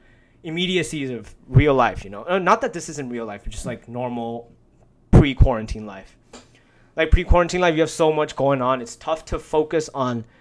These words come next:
your strengths and what you could do, and easier to focus on the things that you are required to do, if that makes sense. With quarantine, it's like you have so much time on your hands. You can already finish the things you're required to do,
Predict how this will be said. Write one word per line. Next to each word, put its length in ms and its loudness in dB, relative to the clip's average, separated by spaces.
your 160 0
strengths 760 -2
and 160 2
what 120 4
you 100 -2
could 240 4
do, 340 4
and 260 -2
easier 380 0
to 80 0
focus 340 0
on 140 0
the 60 -4
things 360 -4
that 320 -2
you 160 0
are 60 4
required 840 -2
to 80 -12
do, 200 -10
if 80 -12
that 120 -8
makes 200 -10
sense. 360 -20
With 200 0
quarantine, 360 0
it's 80 -8
like 120 -6
you 60 -2
have 80 -4
so 240 -2
much 180 -6
time 200 -8
on 100 -8
your 100 -12
hands. 380 -14
You 160 -14
can 180 -6
already 380 2
finish 340 -8
the 80 -12
things 300 -8
you're 80 -4
required 480 -2
to 80 -10
do, 400 -8